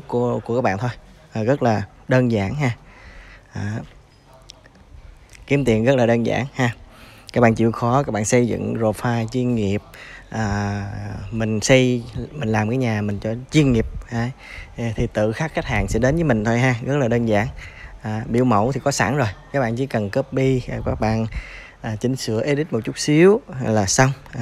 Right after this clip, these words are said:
các bạn đăng lên profile của mình là ok ha. Đấy, mình hầu hết là mình đã hỗ trợ cho các bạn sẵn, sẵn sàng để mà chiến đấu ha, sẵn sàng để mà chúng ta kiếm tiền. Còn việc còn lại thì cả, các bạn phải đầu tư thời gian và phải hành động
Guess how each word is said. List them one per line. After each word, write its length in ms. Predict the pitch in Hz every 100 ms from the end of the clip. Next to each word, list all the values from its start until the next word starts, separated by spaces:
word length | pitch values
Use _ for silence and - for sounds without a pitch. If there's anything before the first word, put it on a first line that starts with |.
| 110
các 60 |
bạn 140 | 127 113
đăng 180 | 117 120
lên 360 | 117 113 110
profile 400 | 110 101 123 120
của 60 | 127
mình 140 | 117 98 - - - - -
là 140 | 101
ok 200 | 110 -
ha. 280 | 131 117 131 - - - - - - - -
Đấy, 200 | 107 110 - - -
mình 280 | 113 117 113
hầu 160 | 117
hết 160 | 117 147
là 80 | 143
mình 300 | 113 110 110 - - - -
đã 80 | 110
hỗ 140 | 123
trợ 300 | 123 104 107
cho 60 | 131
các 60 |
bạn 180 | 123 98
sẵn, 560 | - 85 90 135 170 160 -
sẵn 280 | - 127 131
sàng 260 | 143 113 104
để 60 |
mà 140 | 120 113
chiến 220 | 139 147
đấu 140 | 143
ha, 120 | 143 131
sẵn 220 | - 123
sàng 220 | 127 113 101
để 80 |
mà 160 | 107 101
chúng 120 | 117 139
ta 160 | 120 - - - - -
kiếm 160 | 147
tiền. 140 | 139 104 - - - -
Còn 180 | - 107
việc 140 | 113 107
còn 140 | 104
lại 200 | 101 110
thì 80 | 117
cả, 400 | 113 113 104 98 98
các 100 | 120
bạn 200 | 101 107 -
phải 380 | 104 87 95 135
đầu 300 | 139 131 117
tư 300 | - 151 147 131
thời 220 | 127 120
gian 300 | 127 131 131
và 200 | 117 107 - - - - -
phải 120 | 117
hành 200 | 120 123
động 260 | 110 104